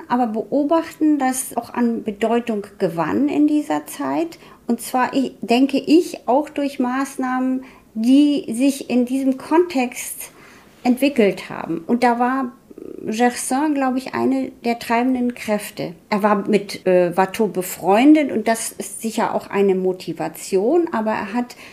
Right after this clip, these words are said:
auch die Gelegenheit ergriffen, geschäftstüchtig wie er war, nach dem Tod von Watteau Motive und Entwürfe, Zeichnungen von ihm reproduzieren zu lassen in, in der Druckgrafik.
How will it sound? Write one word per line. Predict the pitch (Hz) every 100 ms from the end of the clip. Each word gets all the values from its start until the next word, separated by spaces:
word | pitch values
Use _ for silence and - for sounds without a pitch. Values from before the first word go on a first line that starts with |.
| - _ -
auch | 226 320 -
die | 302 226
Gelegenheit | 220 233 247 254 240 233 -
ergriffen, | - 202 - 226 247 - 285 285 - - - -
geschäftstüchtig | 214 - 233 233 - - - 233 - 220 -
wie | 208
er | 202 196
war, | 196 226 320 330 - - -
nach | 214 254 262
dem | 302 269 262
Tod | - 233 226 240 302 -
von | 285 285
Watteau | 285 285 - 285 285 294 - - - - -
Motive | 226 220 - 269 302 302 302 294 - -
und | - 196 196 - - _ _ _
Entwürfe, | 190 190 240 285 285 247
Zeichnungen | - 247 269 277 269 254
von | 247 247 233
ihm | 240 240 233 233 - _ 208
reproduzieren | 220 - 240 233 233 - 208 180 170
zu | -
lassen | 160 170 170 - 170 - - - -
in, | - 220 214
in | - 220
der | 208
Druckgrafik. | 202 226 - - - 135 - - - - -